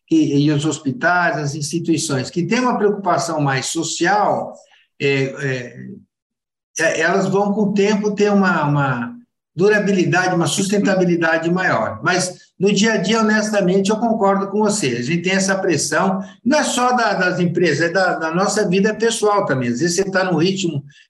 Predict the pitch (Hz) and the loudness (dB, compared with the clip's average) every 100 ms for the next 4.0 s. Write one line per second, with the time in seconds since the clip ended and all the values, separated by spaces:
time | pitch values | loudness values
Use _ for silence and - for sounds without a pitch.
0 | 143 151 165 170 156 180 175 139 143 190 | -2 0 2 2 2 0 2 2 2 2
1 | 220 196 131 151 190 - - _ 185 196 | 2 0 0 0 -2 -4 -12 _ 0 2
2 | 214 202 190 - 190 160 139 - 196 190 | 2 2 0 0 2 2 0 0 2 2
3 | - 208 202 190 175 151 160 156 - | 2 2 2 2 0 2 2 0 -2